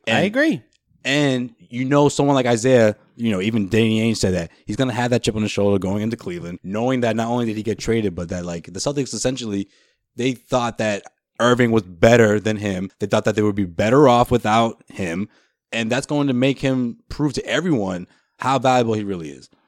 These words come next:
Speaker 1: The whole thing that I, I, I'm taking from this trade is it's not, I don't think the Celtics really think that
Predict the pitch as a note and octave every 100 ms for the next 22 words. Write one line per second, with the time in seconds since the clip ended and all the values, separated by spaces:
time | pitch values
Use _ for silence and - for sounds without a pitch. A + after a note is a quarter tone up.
0 | _ _ - F3 C4+ D#4 - D3 A#2 A2
1 | A2 G#2 A2 - C3 C3 C#3+ A#2 G#2 G2
2 | - - C#2+ - _ _ _ _ - B2
3 | B2 G#2+ - _ _ _ _ _ D#3 -
4 | G#3+ D#3+ A3+ D4+ C#4+ A3+ D#3 - D3+ C3
5 | A2 C3+ B2+ B2+ A#2+ A#2 A2+